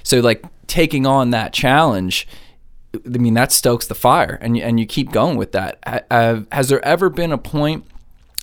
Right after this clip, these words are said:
in your career to this point where you, you haven't been in that mindset, or is it always just growth mindset? "I got this,"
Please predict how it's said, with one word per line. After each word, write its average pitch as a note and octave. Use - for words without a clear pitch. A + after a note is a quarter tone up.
in D3
your B2+
career C3
to B2+
this C3
point A#2
where A#2+
you, A#2+
you B2
haven't B2+
been F2+
in F2+
that F2
mindset, E2
or G#2+
is G#2+
it A2
always A#2
just -
growth G#2+
mindset? G#2+
"I F#2+
got F#2
this," -